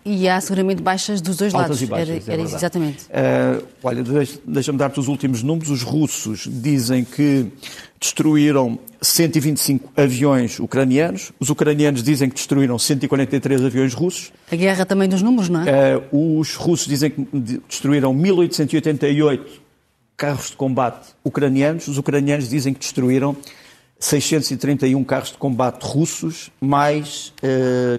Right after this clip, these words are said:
Speaker 2: quase dois mil veículos blindados. Pronto. Eh, os, o-, os russos não têm dado,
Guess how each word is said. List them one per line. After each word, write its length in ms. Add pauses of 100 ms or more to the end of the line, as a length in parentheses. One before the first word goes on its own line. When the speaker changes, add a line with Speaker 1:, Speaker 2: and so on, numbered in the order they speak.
Speaker 2:
quase 360
dois 320
mil 240
veículos 360
blindados. 460
Pronto. 240 (580)
Eh, 440 (400)
os, 500
o-, 260
os 120
russos 220
não 120
têm 180
dado, 400